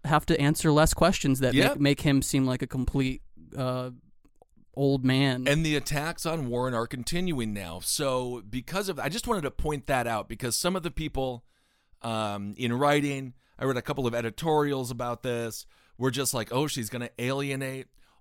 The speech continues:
Speaker 2: all men who don't believe in same-sex marriage." And I'm like, "You know what?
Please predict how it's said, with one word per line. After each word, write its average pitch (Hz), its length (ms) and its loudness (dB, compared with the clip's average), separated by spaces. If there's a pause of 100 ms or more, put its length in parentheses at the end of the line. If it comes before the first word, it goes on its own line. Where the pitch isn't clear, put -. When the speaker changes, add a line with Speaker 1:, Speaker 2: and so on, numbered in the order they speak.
Speaker 2:
all 139 400 2
men 143 460 0
who 113 280 -4
don't 120 300 -6
believe 131 320 -2
in 117 100 -4
same-sex 127 640 -4
marriage." 135 380 -4
And 117 100 -8
I'm 156 140 -8
like, 147 180 -10
"You 143 80 -8
know 175 160 -6
what? 202 340 -8